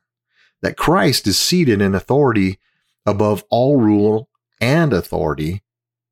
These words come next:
and power and dominion now and in the future. He's already seated above all of that. So the purpose of verses nine and ten are to emphasize that God, in his sovereign power,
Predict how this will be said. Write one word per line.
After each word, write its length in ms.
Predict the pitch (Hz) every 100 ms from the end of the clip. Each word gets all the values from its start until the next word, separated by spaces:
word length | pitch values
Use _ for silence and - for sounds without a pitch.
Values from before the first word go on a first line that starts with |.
| _
and 240 | 107 107 -
power 400 | 131 139 98 98
and 220 | 101 92
dominion 540 | 92 113 135 95 92
now 320 | 98 98 110
and 100 | 104
in 120 | 98 92
the 60 |
future. 380 | - 113 104 -
He's 240 | - 123
already 380 | - 123 131 117
seated 400 | - 147 135 107
above 580 | 76 98 101 131 95 - -
all 280 | 107 117
of 120 | 80 -
that. 180 | - _ _ _ _ _ _ _ _ _ _ _ _ _ _ - -
So 180 | - 139
the 140 | 135
purpose 760 | - - 123 - 127 98 - -
of 580 | 104 104 95 90 92 -
verses 420 | 104 101 - 87
nine 280 | 87 95 90
and 180 | 82 78
ten 380 | 127 127 90 82 -
are 100 | 107
to 260 | - - 127
emphasize 960 | 165 - 104 - 69 - - - - _ _ _ _
that 300 | - 95 104
God, 580 | 101 127 196 - - _ _ _ _ _ -
in 120 | 101
his 180 | 95 101
sovereign 840 | - - 127 117 156 160 165 165
power, 560 | - - 143 - -